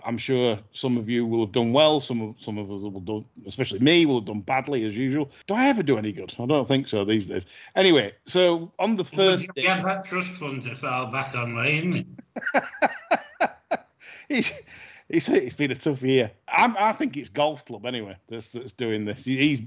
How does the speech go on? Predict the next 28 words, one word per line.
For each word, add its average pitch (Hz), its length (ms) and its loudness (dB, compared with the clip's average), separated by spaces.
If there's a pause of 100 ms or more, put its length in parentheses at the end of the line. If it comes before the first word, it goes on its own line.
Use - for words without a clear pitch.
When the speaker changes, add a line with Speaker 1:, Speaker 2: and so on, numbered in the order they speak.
(100)
Speaker 1:
he's 143 280 0
been 147 220 6
backing 131 380 0
me 110 160 -4
for 113 160 -12
a 110 80 -4
while, 117 380 2
and 107 160 -6
it, 113 120 -10 (100)
you 127 100 -4
know, 113 140 -2
and 107 80 -4
he, 117 80 -4
it's, 120 420 -10 (160)
he, 120 180 -6
I 107 80 -8
think 123 300 0
it's 123 200 -4
the 123 100 2
weight. 131 500 2
It's 131 140 -8
the 123 80 -10
seven 151 360 0
pound 127 300 -4
penalties 113 480 -6 (560)
because 107 320 -6
of 101 100 -2
him. 98 180 -2